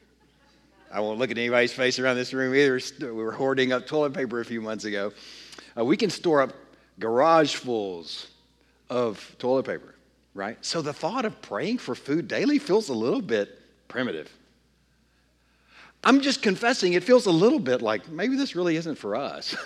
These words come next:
<laughs> Maybe this was just for ancient people. Maybe those who gathered on that mount two thousand years ago, they didn't have Costco, they didn't have Walmart, they didn't have Brookshire's, they didn't have full cupboards, they didn't have an S U V to load up, they didn't have a, a garage fridge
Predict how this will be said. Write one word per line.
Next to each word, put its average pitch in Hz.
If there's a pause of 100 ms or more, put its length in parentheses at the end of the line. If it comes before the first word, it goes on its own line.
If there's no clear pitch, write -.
(200)
<laughs> -
Maybe 311
this 196
was 135
just -
for 110
ancient 117
people. 92 (680)
Maybe 180
those 185
who 170
gathered 147
on 143
that 139
mount 131
two 131
thousand 120
years 117
ago, 95 (760)
they 90
didn't 95
have 87
Costco, 90
they 104
didn't 98
have 82
Walmart, 82
they 90
didn't 85
have 78
Brookshire's, - (240)
they 127
didn't 117
have 104
full 98
cupboards, 113 (220)
they 123
didn't 123
have 120
an 104
S 107
U 107
V 101
to 98
load 90
up, 113 (540)
they 139
didn't 139
have 127
a, 107
a 120
garage 123
fridge 113